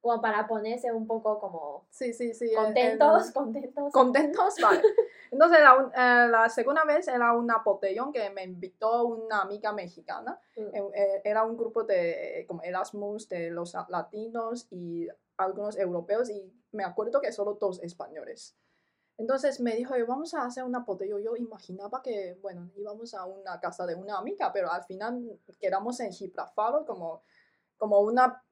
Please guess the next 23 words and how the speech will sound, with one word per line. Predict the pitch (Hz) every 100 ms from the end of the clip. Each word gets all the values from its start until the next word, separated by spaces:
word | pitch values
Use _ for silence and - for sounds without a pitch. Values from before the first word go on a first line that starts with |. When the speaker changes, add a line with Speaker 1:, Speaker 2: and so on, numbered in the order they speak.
| _ _
Speaker 2:
parte | 247 240 254 - 262
para | 254 208 180 175 180
ver | 185 220 233 226
el | 185
paisaje, | 180 175 185 - 226 247 285 294
como | 254 180
está | 165 180 226
afuera. | 233 226 254 226 160
Yo |
estaba | 165 196 196
como, | 175
"Bueno, | - 165 175
nos | 175
Speaker 1:
Guau, | 285 285
Speaker 2:
vemos | 214 208
Speaker 1:
qué | 226
Speaker 2:
ahí", | 220
Speaker 1:
bonito | 240 247 247 214 175
Speaker 2:
sí. | 277
Speaker 1:
lugar. | 415 - _ _ _ -
Speaker 2:
Y | 240 240 226 220 208 185
pensábamos | 214 202 233 220 240 240 247 -
que | 233 202 180 170 165 165